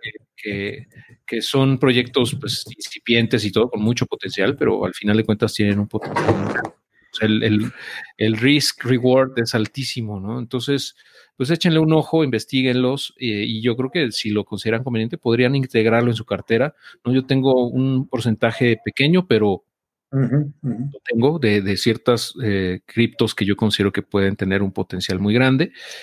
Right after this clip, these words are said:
Speaker 1: Eh,
Speaker 2: Mm.
Speaker 1: entonces voy a, voy a checar Avalanche y Polkadot más a detalle.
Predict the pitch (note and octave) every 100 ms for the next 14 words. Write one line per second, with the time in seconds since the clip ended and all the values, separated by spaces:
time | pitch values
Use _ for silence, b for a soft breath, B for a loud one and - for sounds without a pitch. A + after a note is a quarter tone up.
0 | B - F#2+ F#2 F2+ - - - G#2 -
1 | G2+ - G#2+ G#2 G2+ G#2+ G#2+ G#2+ - -
2 | G2+ G2+ F#2 F2 - - A2+ G2+ G#2+ F#2+
3 | G2+ G2 G2+ F#2 F#2 F#2 - A#2 C#3 G#3+